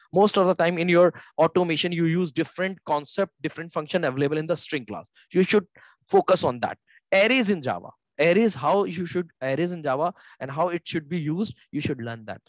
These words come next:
You should focus on that. Object orient-, co-, co-, co-, oriented, uh, concept like inheritance, overloading,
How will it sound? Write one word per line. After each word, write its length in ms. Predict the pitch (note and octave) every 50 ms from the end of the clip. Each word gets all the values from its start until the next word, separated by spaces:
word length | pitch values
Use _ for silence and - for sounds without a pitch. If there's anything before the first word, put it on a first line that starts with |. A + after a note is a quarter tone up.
| - -
You 140 | F3+ E3+ D#3
should 260 | - - D3+ - -
focus 300 | - E3+ E3+ - D3+ -
on 140 | A#2+ G#2 F#2+
that. 140 | G2 G2+ - _ - - - - -
Object 340 | E3+ G3 F3+ F#3 A3 G#3 -
orient-, 220 | G3 G3 F#3+ F3+
co-, 200 | - F#3 F3+ -
co-, 280 | - F3+ E3+ E3 D#3+ D3+
co-, 500 | - D#3+ D#3 D#3+ D#3+ D#3+ D#3 D#3 D3+ - -
oriented, 460 | D3 D#3+ D#3+ D#3 D#3 F3+ E3+ E3 B2
uh, 240 | B2+ C#3 C#3 C3+ C3+
concept 400 | - D3+ D3 D3+ - D#3+ - D#3+
like 160 | D3+ D3 C#3 -
inheritance, 600 | D#3+ E3 D3 D3+ C#3 C#3+ C#3+ D#3 D3+ D3+ - D#3+
overloading, 420 | D3+ D3+ D3+ D3 D3 D3 D3+ D#3+